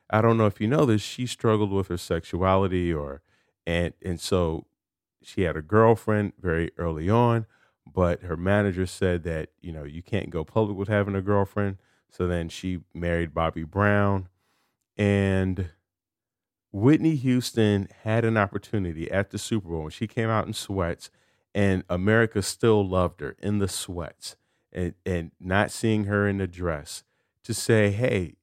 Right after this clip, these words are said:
this is who I am now. I'm, I'm a lesbian. I love women. And, and, you know, Robin is the, the girl that I'm really in love with." And she could have grown from there 'cause America was ready for it. We accepted Whitney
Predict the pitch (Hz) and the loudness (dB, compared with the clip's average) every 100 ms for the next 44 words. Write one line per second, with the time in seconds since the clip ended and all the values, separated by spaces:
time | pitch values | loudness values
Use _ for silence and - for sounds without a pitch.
0 | _ _ _ _ 90 117 123 127 - 120 | _ _ _ _ -2 -2 0 -4 -4 0
1 | 113 101 92 92 85 82 73 67 - 85 | 2 2 2 -2 -4 -6 -12 -16 -12 -10
2 | 82 85 - 76 78 80 123 123 120 117 | -10 -12 -16 -16 -8 2 2 4 2 2
3 | 113 107 - _ _ - 87 82 76 87 | 0 -2 -10 _ _ -8 -4 -4 -4 -4
4 | 113 120 117 113 110 101 _ _ _ _ | 0 2 2 0 -2 -8 _ _ _ _
5 | - 92 87 85 82 80 - - 80 78 | -4 0 0 -2 -6 -8 -12 -12 -10 -12
6 | - - 87 76 71 82 98 104 101 98 | -14 -8 -6 -6 -4 2 4 4 4 0
7 | 90 85 90 85 85 80 - _ 82 - | -2 -6 -6 -6 -6 -10 -18 _ -8 -6
8 | 87 92 90 85 80 78 82 92 82 78 | -4 2 2 2 -4 -6 -6 -6 -6 -10
9 | 76 101 104 104 101 - _ _ - 101 | -2 0 2 0 -2 -4 _ _ -8 -8
10 | - 117 131 117 92 98 113 123 - 87 | -8 -4 0 0 -2 2 4 2 -2 -4
11 | 82 78 - 104 95 95 117 131 - 127 | -2 -2 -2 0 2 2 2 0 0 -2
12 | 120 98 127 139 113 85 71 - 101 120 | -2 0 0 0 -2 -2 -4 -4 -2 0
13 | 107 - - 135 135 110 95 104 101 98 | 0 -4 -4 -4 -2 -4 0 -2 0 -4